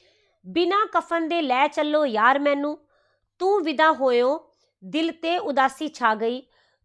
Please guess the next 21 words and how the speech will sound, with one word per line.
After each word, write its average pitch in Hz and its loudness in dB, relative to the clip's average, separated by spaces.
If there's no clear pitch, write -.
ਤੂੰ 381 -2
ਖੁਸ਼ 392 -2
ਰਿਹਾ 262 2
ਕਰ, 196 -6
ਖੂਬ 370 4
ਨੇ 269 4
ਇਹ 285 -2
ਝਾਂਜਰਾਂ।" 220 0
ਪ੍ਰਸ਼ਨ 330 2
ਨੰਬਰ 302 6
ਸਤਾਰਾਂ। 269 2
ਹਾਂਜੀ, 220 -4
ਕੀ 359 0
ਆਨਸਰ 339 2
ਹੋਏਗਾ? 311 -2
ਨੂਰਪੁਰੀ 302 0
ਦੀ 269 -6
ਗਜ਼ਲ 302 6
ਦੱਸੋ 269 2
ਇਹਨਾਂ 233 0
ਵਿੱਚੋਂ। 180 -6